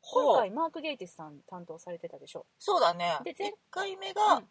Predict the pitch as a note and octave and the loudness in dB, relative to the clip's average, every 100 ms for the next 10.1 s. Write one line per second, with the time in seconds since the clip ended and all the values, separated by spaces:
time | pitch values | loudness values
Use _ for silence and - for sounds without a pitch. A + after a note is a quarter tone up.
0 | - G3 - F3+ D3+ - - G3+ D#4+ F4 | -12 -10 -8 -8 -10 -12 -12 -8 -6 -4
1 | D4 C#4+ E4+ C#4+ C4 A3+ A3+ F3+ F#3 F3 | -2 0 -2 -2 -8 -6 -6 -8 -12 -12
2 | F#3+ C#4+ - F4 E4+ D4+ D#4 D#4+ - G#3 | -12 -14 -12 -12 -10 2 4 4 0 -10
3 | G3 F#3+ F#3 F#3 F3 E3+ F3 D#3 A#3 F#3+ | -8 -8 -6 -8 -10 -12 -10 -10 -10 -14
4 | F#3 F3 F3 E3+ - E4 D#4+ - D#4 D4 | -18 -20 -20 -14 -4 -2 -2 0 0 0
5 | D4+ D#4 D4+ F4+ G4 - A#3+ G#3 F#3+ G#3 | -4 -4 -2 0 -2 -4 -6 -4 -6 -10
6 | - E3+ D#3 D#3 D#3+ D#4 E4 E4 E4 E4 | -10 -12 -10 -10 -8 -8 -6 -6 -6 -4
7 | D4 C4 A3+ - - B3 A3 F3 D#3 E3 | -4 -4 -8 -16 -12 -10 -10 -8 -8 -8
8 | - F3+ F3 D#3+ G3+ G#3+ G#3+ G#3 G3+ - | -6 -4 -4 -2 -2 -2 -6 -8 -12 -8
9 | C#4+ D4+ C4+ C4 B3 A#3 A#3 G#3+ G#3+ G3+ | -4 -2 -2 -6 -10 -10 -12 -12 -14 -18
10 | G#3 | -20